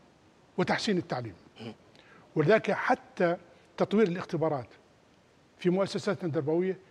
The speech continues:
Speaker 1: تشهد عملية تطور حقيقي الآن.
Speaker 2: م.
Speaker 1: احنا بهمنا إيه الآن إذا، إذا بتاخذ أي، أي منهاج، في بتلاقي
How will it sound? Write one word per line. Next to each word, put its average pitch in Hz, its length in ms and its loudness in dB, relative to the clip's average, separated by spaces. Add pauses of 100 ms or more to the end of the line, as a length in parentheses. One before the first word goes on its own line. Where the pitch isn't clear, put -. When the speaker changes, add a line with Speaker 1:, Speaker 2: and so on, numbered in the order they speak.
(200)
Speaker 1:
تشهد 185 280 -2
عملية 156 360 -2
تطور 135 380 -6
حقيقي - 400 -8 (180)
الآن. - 160 -20 (520)
Speaker 2:
م. 104 100 -16 (380)
Speaker 1:
احنا 170 140 -2
بهمنا 165 540 2 (2500)
إيه 185 200 2
الآن 170 280 -2 (160)
إذا، 165 140 -2
إذا 165 160 -2
بتاخذ 185 440 0
أي، 202 260 0
أي 180 100 2
منهاج، 123 380 -4 (880)
في 202 320 -2 (160)
بتلاقي 175 460 0